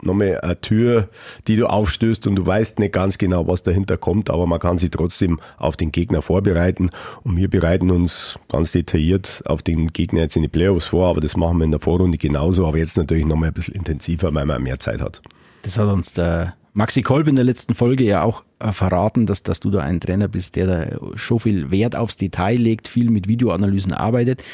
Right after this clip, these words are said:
Speaker 2: Gibt's im Eishockey allgemein auch so, so unterschiedliche Trainertypen, wie man's jetzt aus dem Fußball kennt? Wenn jetzt da mal, äh, einen Friedhelm Funkel in der zweiten Liga als alten Veteran nimmt und den,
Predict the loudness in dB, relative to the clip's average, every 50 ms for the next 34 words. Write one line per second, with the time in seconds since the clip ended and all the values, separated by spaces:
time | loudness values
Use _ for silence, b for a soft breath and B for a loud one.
0 | B B B B B B B B B B _ _ -2 -2 0 2 0 2 2 2
1 | 2 2 0 0 0 0 0 2 2 2 2 2 2 0 0 0 0 0 0 0
2 | 0 -2 _ -6 -2 0 2 2 2 2 0 2 0 2 0 0 0 0 0 2
3 | 2 0 0 0 -2 -2 0 0 2 4 4 4 2 0 0 0 -2 -4 -4 -6
4 | -4 -4 -4 -4 -2 -2 -2 0 0 0 0 0 0 2 2 0 0 -2 -2 0
5 | 0 2 2 2 2 0 0 -4 -6 -12 -12 -12 -12 -12 -10 -12 -10 -10 -10 -4
6 | -2 -4 -2 0 0 0 0 2 2 2 2 2 2 2 0 2 2 0 -2 -6
7 | -14 -8 -4 -2 0 0 2 2 2 2 2 2 0 -2 -2 -2 -2 0 0 0
8 | 0 2 0 2 0 0 0 -2 -4 -4 -4 -4 -4 0 0 0 0 0 0 0
9 | -2 -2 -2 -2 -2 0 0 0 0 2 2 0 0 0 0 0 0 0 0 0
10 | 0 0